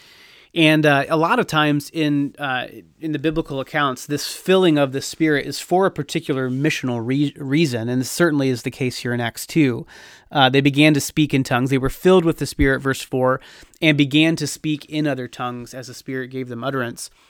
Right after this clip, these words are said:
Um, and verse eleven clarifies that a little bit, uh, because it says that, um, we, we hear them telling in their own tongues the mighty works of God. So they were speaking in universal languages, which represents the,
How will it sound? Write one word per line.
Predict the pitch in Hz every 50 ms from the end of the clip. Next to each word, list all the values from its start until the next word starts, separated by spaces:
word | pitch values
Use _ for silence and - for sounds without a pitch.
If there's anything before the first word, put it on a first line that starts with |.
| _ _ _ _ _ _ - - -
Um, | 151 139 135 127 123 120 120 123 135 -
and | 185 165 160 151
verse | 160 170 165 -
eleven | 143 151 151 139 143 131
clarifies | - - 165 175 180 170 - 131 127 131 123
that | 123 120 120
a | 117
little | 127 165 214 202 147
bit, | 131 - - - - _ _ _ _ _ _ _ _ _ _ _
uh, | - 139 131 123
because | 127 135 139 147 135
it | 131 -
says | - 147 143 131
that, | 123 139 131 127 - _ _ _ -
um, | - 143 131 123 120 123 64 64 64 - - _ _ _ _ _ 175
we, | 160 151 151 151 147 - -
we | 160 143 151 147
hear | - - 175 170 175 175
them | 156 156 147 139 139
telling | - - - 196 185 185 165 151 147
in | 147 143
their | 147 143 135 131 -
own | 170 160 156 156 147 143
tongues | - - 165 165 160 151 147 123
the | 135 131
mighty | 131 131 131 135 143 135 131 127
works | 123 127 127 120 - -
of | 123 113 123
God. | - 123 127 117 107 - _ _ _ _ - - -
So | - 165
they | 160 175
were | 160 160
speaking | 156 - - - - 202 208 - 180 160 147 143 143
in | 135 156 147 143 139 139
universal | 143 156 190 214 208 175 147 165 160 - - 139
languages, | 131 139 143 147 131 123 110 - 113 110 110 120 - - - 151
which | 147 139 -
represents | - 165 160 151 165 143 143 143 135 131 - -
the, | 135 127 123 120